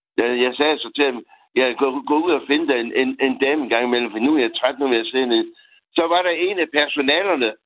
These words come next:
<clears throat> der stod bag ved disken, der spurgte mig, hvorfor at, øh, ham der, han, øh, tilkny-, han knyttede sig så stærkt til mig.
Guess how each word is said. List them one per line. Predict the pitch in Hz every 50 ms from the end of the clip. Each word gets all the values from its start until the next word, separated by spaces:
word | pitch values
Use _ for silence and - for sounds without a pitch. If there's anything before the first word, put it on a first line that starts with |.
| - 220
<clears throat> | 254 269 226 190 - 147
der | 147 139
stod | 131 139 151 170 170 170
bag | 131 131 135 131 120
ved | 120 117 113 113 117
disken, | 143 170 165 - - 120 104 - _ _ _ _ _ _ _
der | 131 131
spurgte | - - 170 190 214 202
mig, | 175 139 117 - - _ _ _ _ _ _ _
hvorfor | - 147 160 - - 170 175 185 170 - _ _ _ _ _ _ _ _ _ _ _ _ _ _ _ _ _ _ _ _ -
at, | 131 147 147 135 147 143
øh, | 131 120 117 131
ham | 160 190 180 160
der, | 175 175 170 151 123 - - _ _ _ 139
han, | 151 156 160
øh, | 156 135 123 - -
tilkny-, | - 156 185 180 165 170 165 131 131 151
han | 156 - -
knyttede | - 330 202 196 196 165 127 117
sig | 123 117
så | 123 143 139 -
stærkt | 151 151 165 -
til | - 139 123
mig. | 123 139 170